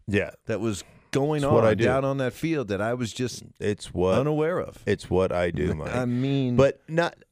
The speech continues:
Speaker 1: I, I'm just telling you the story 'cause I know dozens. It, it
Speaker 2: Yeah.
Speaker 1: happens. It happens every week. Every week there's somebody sick. So the fact that you would send him home,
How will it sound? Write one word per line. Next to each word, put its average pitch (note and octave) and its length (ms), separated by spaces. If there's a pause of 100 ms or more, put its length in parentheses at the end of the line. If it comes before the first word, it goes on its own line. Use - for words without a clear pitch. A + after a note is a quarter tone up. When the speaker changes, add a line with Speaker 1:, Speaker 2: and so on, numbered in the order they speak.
(100)
Speaker 1:
I, C#3+ 220
I'm D#3+ 140
just E3 220
telling C#3+ 240
you B2+ 60
the A#2 80
story B2 240
'cause F#2 220 (220)
I B2 160
know G#2+ 460 (1200)
dozens. A#2 720
It, A#2+ 180
it - 60
Speaker 2:
Yeah. C3+ 60
Speaker 1:
happens. A#2 680 (220)
It C3 140
happens C#3+ 360
every C3+ 240
week. A2+ 420 (240)
Every E3+ 240
week C3 340
there's A2+ 180
somebody F#2 300
sick. D#2+ 300 (240)
So - 120
the E3 80
fact G3+ 280
that E3 80
you C#3+ 180
would C3 140
send C#3 360
him A#2 160
home, A#2 440